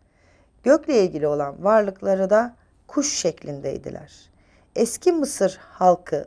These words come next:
o varlıkların delilik, sara gibi hastalıklara sebep olduklarına, sihircilerin ise o varlıkları kullanarak insanlara korkunç rüyalar gösterdiklerine,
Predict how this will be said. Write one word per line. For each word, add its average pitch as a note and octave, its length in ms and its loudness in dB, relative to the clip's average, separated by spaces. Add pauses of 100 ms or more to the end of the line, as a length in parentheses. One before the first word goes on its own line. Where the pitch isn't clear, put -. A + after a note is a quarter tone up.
(100)
o A#3 160 0
varlıkların A#3+ 680 2 (340)
delilik, G3+ 640 -2 (380)
sara C4+ 500 4
gibi F3+ 340 0
hastalıklara F3 760 -2
sebep G3+ 400 -2
olduklarına, C#3+ 680 -4 (420)
sihircilerin A#3 960 -4
ise D#3+ 340 -6 (540)
o B3 160 4
varlıkları G3+ 680 6
kullanarak G3+ 640 -2
insanlara F3 680 -4
korkunç G3+ 560 -6
rüyalar D#3 420 4
gösterdiklerine, A3 1200 0